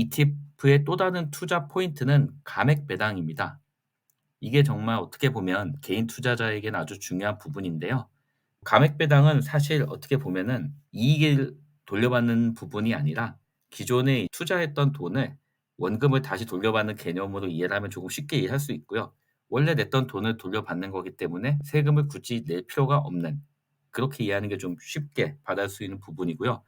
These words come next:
그러다 보니까 감액 배당을 받으면 세금을 내지 않습니다. 그래서 기본적으로,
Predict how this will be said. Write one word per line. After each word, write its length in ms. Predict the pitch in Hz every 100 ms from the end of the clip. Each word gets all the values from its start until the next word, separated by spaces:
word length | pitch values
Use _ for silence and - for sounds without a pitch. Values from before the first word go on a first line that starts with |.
| _ _ _
그러다 380 | - 165 170
보니까 680 | 143 123 143 - 110 95 - _ _ _ _ _ _
감액 340 | - 104 139 147
배당을 400 | 151 135 131 127
받으면 540 | 87 82 98 139 147 - _ _ _
세금을 500 | - 165 165 185 180
내지 220 | 147 92
않습니다. 600 | 170 147 - 92 147 - _ _ _ _ _ _
그래서 140 | -
기본적으로, 800 | - 127 160 151 139 135 139 143